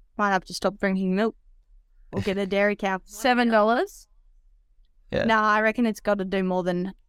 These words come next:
Speaker 1: go hundred percent.
Speaker 2: It's
Speaker 1: So, yeah.
Speaker 2: In the last ten years, it wouldn't have gone hundred percent. But everything
Speaker 1: Yeah, but
Speaker 2: else
Speaker 1: the
Speaker 2: is getting
Speaker 1: cost of everything
Speaker 2: straight.
Speaker 1: is just going through the roof. So
Speaker 3: What do you
Speaker 1: I
Speaker 3: reckon?
Speaker 1: re-,
Speaker 3: Let's,
Speaker 1: I reckon
Speaker 3: let's
Speaker 1: fif-,
Speaker 3: pull a number.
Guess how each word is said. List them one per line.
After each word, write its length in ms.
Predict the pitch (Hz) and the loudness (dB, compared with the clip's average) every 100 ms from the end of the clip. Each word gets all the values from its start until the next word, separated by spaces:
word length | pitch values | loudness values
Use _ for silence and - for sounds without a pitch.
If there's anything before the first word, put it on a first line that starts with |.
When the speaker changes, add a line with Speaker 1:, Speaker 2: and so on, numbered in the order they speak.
| _ _ _ 202 | _ _ _ -2
Speaker 1:
go 260 | 202 175 - | 2 2 0
hundred 260 | 180 180 | -4 -6
percent. 380 | 190 - 175 - - _ _ | -6 -8 -6 -8 -12 _ _
Speaker 2:
It's 180 | - 262 | -8 -4
Speaker 1:
So, 220 | 214 202 | 0 0
yeah. 560 | 202 214 202 208 175 175 - _ _ | 0 -2 -2 -2 0 -4 -8 _ _
Speaker 2:
In 100 | 330 | 0
the 60 | 330 | 2
last 320 | 262 269 - | 4 2 0
ten 180 | 294 233 | 0 2
years, 180 | 185 185 | 0 -2
it 80 | |
wouldn't 160 | 196 190 | -2 -4
have 60 | 170 | -2
gone 180 | 170 | -2
hundred 280 | 165 185 185 | -2 -8 -12
percent. 320 | - - 220 - - - - - _ _ _ _ - - | -14 -10 -10 -10 -20 -20 -20 -20 _ _ _ _ -20 -2
But 100 | 214 | 0
everything 260 | 202 196 | 2 4
Speaker 1:
Yeah, 60 | 294 | 2
but 100 | 269 | 2
Speaker 2:
else 80 | 269 | 0
Speaker 1:
the 80 | 208 | -2
Speaker 2:
is 80 | |
getting 160 | - 156 | -4 -4
Speaker 1:
cost 200 | 156 - | -4 -6
of 100 | 294 | 0
everything 500 | 214 226 220 226 208 | 2 2 2 0 0
Speaker 2:
straight. 80 | 196 | -2
Speaker 1:
is 140 | 202 | -4
just 400 | - 190 - - - _ - - | -2 -2 -4 -14 -20 _ -12 -4
going 320 | 202 190 190 | 0 2 2
through 280 | 208 - 190 | 0 0 -2
the 80 | 175 | 0
roof. 320 | 170 151 - - - _ - - - _ - _ _ - _ _ _ | -2 -4 -8 -16 -20 _ -20 -20 -20 _ -20 _ _ -20 _ _ _
So 220 | - 214 | 2 4
Speaker 3:
What 80 | 214 | 6
do 60 | |
you 60 | 220 | 6
Speaker 1:
I 20 | |
Speaker 3:
reckon? 60 | 247 | 6
Speaker 1:
re-, 80 | |
Speaker 3:
Let's, 120 | 233 220 | 4 2
Speaker 1:
I 120 | 247 | 2
reckon 220 | 262 254 | 2 2
Speaker 3:
let's 120 | 123 240 | 0 2
Speaker 1:
fif-, 80 | 226 | 2
Speaker 3:
pull 100 | 107 | 2
a 40 | |
number. 340 | 98 92 90 | 2 -2 -6